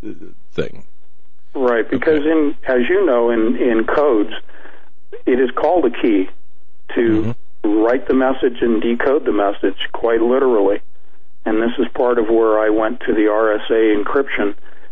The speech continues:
Speaker 2: and looked at the correlation of R S A encryption to Shor's algorithm. If people wanna type that into Google, you'll see the R S A encryption, which is used worldwide for, um,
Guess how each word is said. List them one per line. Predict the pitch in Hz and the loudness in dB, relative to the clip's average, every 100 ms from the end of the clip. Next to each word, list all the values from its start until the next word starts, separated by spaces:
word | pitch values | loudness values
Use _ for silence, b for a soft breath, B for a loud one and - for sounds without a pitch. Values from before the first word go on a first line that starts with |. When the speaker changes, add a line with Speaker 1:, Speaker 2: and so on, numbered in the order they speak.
| b | b
Speaker 2:
and | 110 107 | -2 2
looked | 110 - | 0 0
at | 127 | -2
the | 117 | -2
correlation | - 131 120 113 113 120 120 113 | 0 2 4 4 4 2 2 0
of | 104 107 - | 0 0 0
R | 110 117 117 | 0 2 2
S | 107 117 - | 2 0 0
A | |
encryption | 127 120 113 107 - 147 - 110 107 - | 2 4 2 2 0 -2 0 0 0 0
to | 117 104 - | 0 0 0
Shor's | 131 120 120 120 117 | 2 4 4 4 2
algorithm. | 120 143 120 104 98 101 | 0 2 2 2 2 0
If | 98 - | -2 0
people | 113 - 113 | 0 2 2
wanna | 113 113 117 b b b b b - | 2 0 -2 b b b b b -2
type | 107 - | 0 0
that | 117 117 | 2 2
into | 117 117 | 4 2
Google, | 120 123 120 101 - B B B - - - | 4 2 4 2 0 B B B -6 -6 -4
you'll | 113 120 120 - | 0 0 0 0
see | 131 | 2
the | 120 113 110 120 - | 4 4 4 0 0
R | 123 127 | 0 2
S | 127 - | 0 2
A | |
encryption, | 127 127 110 - 165 - 127 110 | 2 2 2 2 0 0 0 2
which | 107 110 | 0 0
is | |
used | 104 110 120 123 - - - | 0 2 2 2 0 -6 -2
worldwide | 110 113 123 120 113 123 123 120 - | 2 4 4 2 2 2 0 0 0
for, | 107 110 107 - b b b b - | 2 4 2 -2 b b b b -4
um, | 110 101 104 | -2 0 -2